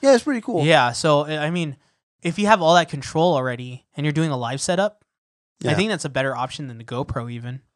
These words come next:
Speaker 1: That makes sense. Yeah.
Speaker 2: Yeah, because you can control it.
Speaker 1: Yeah.
Speaker 2: So, honestly, I would go for that more than this.
Speaker 1: That makes sense,
Speaker 2: This
Speaker 1: yeah.
Speaker 2: is cool. You know what? This is good for
Speaker 1: It,
Speaker 2: multicam.
Speaker 1: it's cool. Yeah, no, it's, it's, it's cool for
Speaker 2: This is,
Speaker 1: multicam.
Speaker 2: this, I think this is, I, I'm gonna say it right now, guys.
Speaker 1: Yeah.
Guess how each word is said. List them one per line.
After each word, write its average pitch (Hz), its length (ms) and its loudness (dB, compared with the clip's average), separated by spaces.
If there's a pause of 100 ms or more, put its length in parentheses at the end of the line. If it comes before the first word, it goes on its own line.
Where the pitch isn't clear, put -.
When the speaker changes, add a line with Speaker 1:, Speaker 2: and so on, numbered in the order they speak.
(160)
Speaker 1:
That 247 80 4
makes 170 180 4
sense. 131 320 0 (120)
Yeah. 156 80 4
Speaker 2:
Yeah, 120 220 4 (220)
because 147 260 -2
you 156 60 -2
can 156 120 -2
control 151 440 0
it. - 80 -14 (100)
Speaker 1:
Yeah. 117 240 0 (360)
Speaker 2:
So, 135 420 0
honestly, 202 600 0
I 156 80 2
would 147 120 0
go 143 80 -4
for 131 140 -12
that 123 160 -8
more 123 160 -8
than 113 140 -14
this. 120 260 -12
Speaker 1:
That 208 120 -4
makes 170 160 0
sense, 120 180 0
Speaker 2:
This 226 100 -2
Speaker 1:
yeah. 330 120 6
Speaker 2:
is 302 140 0
cool. - 280 0
You 220 120 -4
know 269 100 2
what? 254 200 0 (200)
This 202 180 -8
is 262 120 -6
good 254 160 -2
for - 120 -6
Speaker 1:
It, 165 40 -2
Speaker 2:
multicam. 131 580 0
Speaker 1:
it's - 180 -2
cool. 202 220 6
Yeah, 302 140 4
no, 359 180 0
it's, 170 160 -2
it's, 185 280 -4
it's - 140 -6
cool 214 140 -4
for 170 60 4
Speaker 2:
This 139 120 4
is, 127 120 0
Speaker 1:
multicam. 135 320 -2
Speaker 2:
this, 208 300 -2
I 190 120 6
think 277 180 0
this - 220 -4
is, 226 240 -6
I, 170 180 -2 (360)
I'm 147 200 -10
gonna 151 160 -8
say 180 200 0
it 175 40 2
right 170 160 2
now, 180 200 8
guys. 135 400 2
Speaker 1:
Yeah. 123 180 0